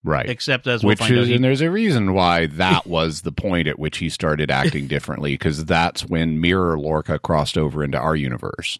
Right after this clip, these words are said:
Speaker 2: Right, exactly. So Burnham goes back into Sarek's memories again, and
Speaker 1: <laughs> They totally Matrix on each other.
Speaker 2: <laughs> Yeah. Well, before they do that, we, we see Amanda that gives Michael a copy of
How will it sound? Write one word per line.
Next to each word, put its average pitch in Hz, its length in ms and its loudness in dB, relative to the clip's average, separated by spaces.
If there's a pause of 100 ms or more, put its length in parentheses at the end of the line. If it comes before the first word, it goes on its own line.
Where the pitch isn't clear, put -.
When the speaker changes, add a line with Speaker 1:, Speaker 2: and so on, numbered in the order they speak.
(140)
Speaker 2:
Right, 135 480 0
exactly. 127 640 -2 (280)
So 226 400 0 (400)
Burnham 214 380 2
goes 160 200 -4
back 202 300 2
into 175 220 -6
Sarek's 185 760 0
memories 151 560 0
again, 127 420 -6 (420)
and 151 480 2 (420)
Speaker 1:
<laughs> - 140 -4
They 113 280 2
totally 113 420 2
Matrix 90 540 0
on 71 160 0
each 69 180 -4
other. - 460 -8
Speaker 2:
<laughs> 220 420 2
Yeah. 214 200 2 (200)
Well, 233 160 4
before 269 360 2
they 339 120 2
do 220 120 -4
that, 165 280 0
we, 175 160 0
we 185 140 -4
see 240 320 -2
Amanda 233 400 2
that 190 180 2 (160)
gives 202 300 2
Michael 180 640 2 (420)
a 151 80 2
copy 196 500 2
of 143 240 2